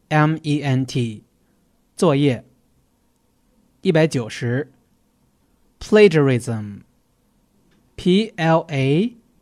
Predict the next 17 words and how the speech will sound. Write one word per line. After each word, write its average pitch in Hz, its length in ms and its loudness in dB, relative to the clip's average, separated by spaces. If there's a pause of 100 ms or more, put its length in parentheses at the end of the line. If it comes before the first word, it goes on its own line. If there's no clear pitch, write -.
(160)
G 156 380 0
I 156 380 0
A 143 480 -2 (220)
R 151 360 0 (100)
I 143 480 -2
S 143 300 -4
M， 117 380 -4 (580)
抄 175 220 -2
袭。 131 420 -4 (1400)
一 185 120 0
百 151 140 2
九 135 160 -4
十 127 160 -8
一 160 280 -2 (1120)
，Objective 180 880 0 (100)
Exam，O 127 720 -4 (2000)
B 170 460 0